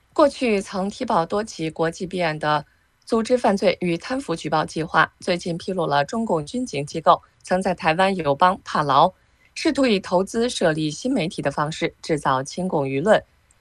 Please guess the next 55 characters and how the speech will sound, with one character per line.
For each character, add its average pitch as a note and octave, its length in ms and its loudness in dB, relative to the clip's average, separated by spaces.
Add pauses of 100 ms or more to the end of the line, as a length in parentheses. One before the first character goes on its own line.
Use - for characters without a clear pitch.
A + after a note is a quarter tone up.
(120)
还 A#3 220 4
金 C#4+ 180 -2
援 F3 200 4
所 - 120 -2
罗 D3 120 2
门 D3+ 160 0
群 D#3 200 -4
岛 C#3 300 2 (100)
媒 E3+ 200 0
体 C#3 320 -2 (160)
买 C#3 120 2
影 D3 160 -2
响 C#3+ 240 0
力。 F3+ 220 0 (720)
这 D4+ 180 4
一 D4+ 40 -2
事 B3+ 140 -2
件 F#3+ 200 4
发 F#3 100 2
生 F3+ 180 -2
在 D#3 180 4
二 D#3+ 180 2
零 D#3 100 -2
一 D#3 60 -2
八 E3+ 160 0
年。 D#3 340 0 (560)
帕 D4 160 4
劳 G#3+ 240 6
最 A3+ 220 2
老 C#3+ 200 6
报 D#3 220 2
纸 D3 380 -2
《帕 - 160 -4
劳 D3+ 160 0
报》 G3 180 2
的 D3 160 2
创 D#3+ 180 -6
办 D3 200 0
人 C#3+ 320 0
乌 D#4 100 4
路 B3+ 140 4
东 A#3+ 340 2
受 D#3 180 0
到 D3 200 2
当 F3+ 180 2
地 E3 160 -4
中 F3+ 180 -4
国 D3+ 160 -2
商 F#3+ 240 -2
人 C#3+ 160 -2
的 D3 140 -2
邀 D#3 140 0
约 D#3+ 120 -2
合 D3+ 220 -2
作， - 240 4